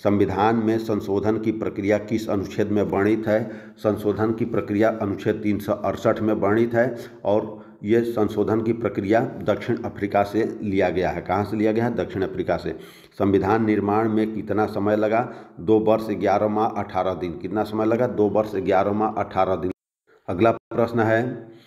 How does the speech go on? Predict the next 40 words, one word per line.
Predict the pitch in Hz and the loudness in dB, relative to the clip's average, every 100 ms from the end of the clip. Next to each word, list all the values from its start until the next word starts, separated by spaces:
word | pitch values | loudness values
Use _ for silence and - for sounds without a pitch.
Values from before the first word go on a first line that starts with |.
| - - _ _ | -20 -20 _ _
संविधान | 127 117 104 107 120 | -2 0 2 2 2
के | 120 | 0
किस | 110 123 117 | 0 -2 0
संशोधन | 117 104 107 101 113 | 0 0 0 0 0
के | 113 | -2
तहत | 104 101 113 | -2 -2 -2
मौलिक | 110 98 107 110 107 | 0 2 2 2 0
कर्तव्य | 101 110 104 107 | 0 0 0 0
को | 110 | 2
जोड़ा | 90 101 104 | 2 2 2
गया | 101 104 | 2 0
है? | 95 101 104 - - | 0 -2 -6 -16 -16
तो | 92 | -6
बयालीसवें | 90 95 98 98 110 117 | 0 2 0 0 0 2
संविधान | 110 101 92 107 | 0 0 0 0
संशोधन | 107 101 101 98 101 107 - - - 92 | 0 -2 0 0 0 -2 -8 -16 -10 -2
नाइनटीन | 101 101 120 110 | 2 4 4 2
सेवेंटी | 107 101 101 104 | 2 2 0 -2
सिक्स | - 113 110 98 | -2 -4 -4 -4
द्वारा | 101 87 98 98 104 | -2 0 0 2 0
जोड़ा | 92 98 98 | 0 2 2
गया | 104 98 | 2 2
है | 110 113 - - - | 0 -2 -12 -12 -4
और | 98 | 0
मौलिक | 98 104 110 113 | 2 4 4 2
कर्तव्य | 104 - 104 101 | 0 0 -2 -2
किस | 104 104 | -2 -4
देश | 107 104 110 | 0 -2 0
से | |
लिया | 104 104 104 | 0 0 2
गया | 110 | 2
है? | 110 131 - - - | 2 0 -2 -10 -6
तो | |
रूस | 90 101 - 104 | -2 -2 -2 -4
के | |
संविधान | 95 95 90 92 92 | -2 -2 -2 0 -2
से | 113 120 123 - | 0 0 0 -6
लिया | 92 90 | 0 2
गया | 82 85 | 2 -2
है। | 76 73 | -4 -8